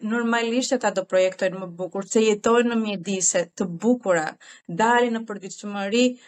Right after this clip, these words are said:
dhe shohin, ah, hapësira që kanë frymarrje, ritëm, ah, bukuri, simetri. Kanë aq shumë element që ata e marrin këtë lloj ushqimi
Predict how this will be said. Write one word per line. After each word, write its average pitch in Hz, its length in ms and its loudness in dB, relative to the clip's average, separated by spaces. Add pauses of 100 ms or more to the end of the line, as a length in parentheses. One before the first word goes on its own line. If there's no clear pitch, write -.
dhe 196 180 -8
shohin, 233 640 0 (300)
ah, 202 260 2
hapësira 214 480 -4
që 214 160 -10
kanë 208 560 -2
frymarrje, 208 1000 0
ritëm, 196 760 0
ah, 190 260 0
bukuri, 190 1120 0 (120)
simetri. 202 1080 -2 (460)
Kanë 254 320 2
aq 254 80 -10
shumë 294 240 -2
element 277 340 -2
që 262 100 0
ata 285 180 2
e 285 80 4
marrin 269 440 2
këtë 277 160 -2
lloj 269 160 2
ushqimi 277 500 0